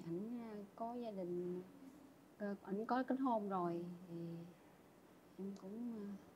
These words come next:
hơi ngại chuyện đó, với ảnh có con nữa, em cũng,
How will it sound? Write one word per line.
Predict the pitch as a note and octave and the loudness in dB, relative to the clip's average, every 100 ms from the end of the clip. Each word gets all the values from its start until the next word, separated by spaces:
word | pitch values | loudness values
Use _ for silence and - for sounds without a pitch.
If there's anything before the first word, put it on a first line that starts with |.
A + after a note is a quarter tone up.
| - - - - - - | -20 -20 -20 -20 -10 0
hơi | G3+ | 2
ngại | F3+ - - | 2 0 0
chuyện | F#3 | 0
đó, | F#3+ G#3+ A#3+ A#3 | 0 -2 -2 0
với | |
ảnh | F#3 F3+ A3+ A#3 G#3+ G3+ - - | 0 0 -2 -4 -4 -8 -12 -6
có | - A3+ | 0 2
con | A#3 G#3 G3 F#3+ | 4 4 2 -2
nữa, | F#3+ G#3+ A3 G3+ - - - - - - - G3 | -4 -4 -6 -8 -14 -20 -18 -18 -20 -20 -12 -8
em | G3 G3 | -6 -8
cũng, | G3 G3+ | -10 -10